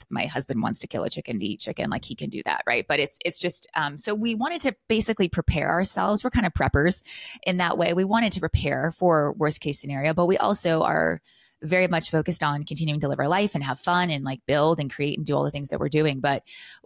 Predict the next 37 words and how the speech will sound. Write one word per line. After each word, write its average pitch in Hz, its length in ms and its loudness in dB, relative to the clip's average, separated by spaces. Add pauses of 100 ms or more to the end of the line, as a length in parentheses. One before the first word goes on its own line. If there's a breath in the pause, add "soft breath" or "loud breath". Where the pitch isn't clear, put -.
(120)
with 185 260 2
the, 151 300 2
the - 160 -2
safety 180 340 0
net 147 140 0
of 151 100 -4
knowing, 143 240 0
like, 131 160 -2
we're 151 80 2
in 135 140 0
a 139 40 -4
great - 200 -2
place 139 260 -2
now - 240 0
where 151 160 2
we 143 140 0
can 160 280 0
take 156 200 -4
care 151 140 2
of 143 60 2
ourselves, 147 300 0
we 147 40 -2
can 156 200 -2
more 147 100 -2
self, - 200 0 (320)
we 160 100 2
can 170 180 -2
be 151 140 -2
more 139 140 -4
self-sustained, 131 760 -4 (500 loud breath)
and 147 380 0 (100)
we 165 140 4
can 160 200 0
grow 156 140 2
our 151 140 4
own 151 140 2
food, 147 460 4